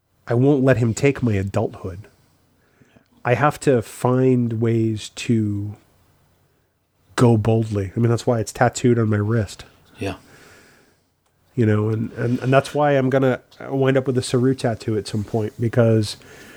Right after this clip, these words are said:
Speaker 1: I, I really feel that this character has, has awakened something in me that it, for good or ill,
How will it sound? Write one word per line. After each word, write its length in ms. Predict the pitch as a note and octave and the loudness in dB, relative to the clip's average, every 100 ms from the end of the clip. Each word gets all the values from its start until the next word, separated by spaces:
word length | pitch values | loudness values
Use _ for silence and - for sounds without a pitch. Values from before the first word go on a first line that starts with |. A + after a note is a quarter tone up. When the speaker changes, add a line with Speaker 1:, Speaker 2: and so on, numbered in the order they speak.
| - - _ - | -20 -20 _ -6
Speaker 1:
I, 140 | A#2 - | -2 -2
I 40 | A#2 | 0
really 320 | A#2+ B2+ B2 | 2 4 4
feel 200 | C3+ B2 | 2 2
that 100 | A2 | 0
this 140 | A#2 | -4
character 460 | - B2+ A#2+ - A#2 | 0 2 2 2 -2
has, 680 | - G#2+ G#2+ G#2 - - - _ _ _ - | -2 -4 -4 -6 -8 -14 -18 _ _ _ -8
has 160 | B2 A#2 | -2 2
awakened 600 | A2 A2 B2 C3+ A2+ G#2 | 4 4 4 4 2 -2
something 380 | - A#2 G#2 A2 | -2 -2 0 -2
in 120 | G#2+ | 0
me 160 | A2 A2 | 0 2
that 260 | A2 G#2+ _ _ - | 0 -4 _ _ -10
it, 240 | A#2 - _ _ _ _ _ _ _ F3 F3+ G3 D#3+ A#2+ | -8 -8 _ _ _ _ _ _ _ _ -14 -10 -6 -8
for 240 | - C#3 | -2 0
good 180 | B2 C#3+ | 2 4
or 120 | C#3 | 4
ill, 340 | C#3+ A#2 A2 | 4 2 -2